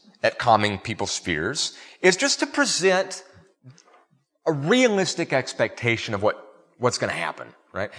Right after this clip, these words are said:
There was a good job of saying that we don't need to panic over this. This is, this is the flu, basically. It, it just, it could go, uh, quickly. People recover from it. But, but look,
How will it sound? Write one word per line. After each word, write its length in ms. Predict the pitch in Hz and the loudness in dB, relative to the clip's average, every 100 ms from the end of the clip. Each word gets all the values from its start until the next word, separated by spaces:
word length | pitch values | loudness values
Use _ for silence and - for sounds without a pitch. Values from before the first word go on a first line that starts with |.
| - - | -20 -4
There 60 | 143 | -2
was 120 | 131 | 0
a 60 | 135 | 2
good 240 | 151 208 | 2 2
job 320 | - 151 139 | 6 6 6
of 80 | 139 | 2
saying 340 | - 131 123 | 2 0 0
that 140 | 123 147 | -4 -4
we 120 | 147 | 0
don't 140 | 190 | 0
need 100 | 196 | 0
to 40 | 156 | -2
panic 500 | - 156 170 143 - | -4 -2 0 0 0
over 200 | 104 90 | -2 -2
this. 280 | 82 90 - | -2 -4 -4
This 160 | 151 | -8
is, 160 | 165 127 - | -8 -8 -10
this 160 | 156 | -12
is 200 | 170 143 | -10 -12
the 140 | 127 131 | -6 -6
flu, 320 | - 190 156 | 2 4 6
basically. 760 | 131 156 - 123 98 87 123 - - - _ | 6 4 0 -4 0 0 0 -8 -20 -20 _
It, 180 | 127 123 | 0 2
it 180 | 127 120 | 0 0
just, 260 | 131 - | -2 -2
it 140 | 135 127 | -4 -2
could 120 | 113 | 4
go, 300 | 117 107 104 - | 4 4 0 -2
uh, 140 | 113 92 | 2 2
quickly. 500 | - 214 214 71 57 - _ _ _ _ - - | 2 0 0 -6 -8 -14 _ _ _ _ -18 -6
People 220 | 113 123 | -4 2
recover 460 | 131 - 170 160 | 2 6 6 6
from 240 | 98 98 87 | 2 2 0
it. 180 | 104 120 | -2 6
But, 200 | 196 156 | 6 8
but 200 | 185 208 | 2 4
look, 460 | 208 254 127 - | 8 10 8 2